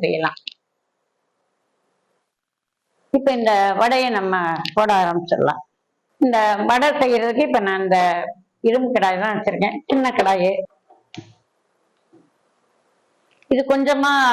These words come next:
தான் இருக்கு மாவு, அதனால சின்ன இரும்பு கடாய் போதும்னு. ரீஃபைண்ட் ஆயில்,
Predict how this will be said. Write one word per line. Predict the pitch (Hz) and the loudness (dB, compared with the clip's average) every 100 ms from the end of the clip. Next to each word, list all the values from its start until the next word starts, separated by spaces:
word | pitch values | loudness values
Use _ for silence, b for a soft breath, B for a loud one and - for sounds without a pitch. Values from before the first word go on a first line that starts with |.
| 233 240 | 2 2
தான் | 254 | 0
இருக்கு | 226 226 214 | 0 -4 -2
மாவு, | 196 208 226 - | 0 0 -2 0
அதனால | 240 214 220 226 190 175 160 - _ _ _ - _ _ _ _ _ _ - | 0 0 2 2 2 -2 -6 -14 _ _ _ -20 _ _ _ _ _ _ -6
சின்ன | 233 226 208 | -2 0 0
இரும்பு | 202 202 | 0 0
கடாய் | 190 180 - | 0 0 0
போதும்னு. | 180 175 180 165 302 _ _ _ - | 0 0 -2 -4 -6 _ _ _ -10
ரீஃபைண்ட் | 233 220 208 196 | -8 -6 -4 -2
ஆயில், | 196 190 | -2 -2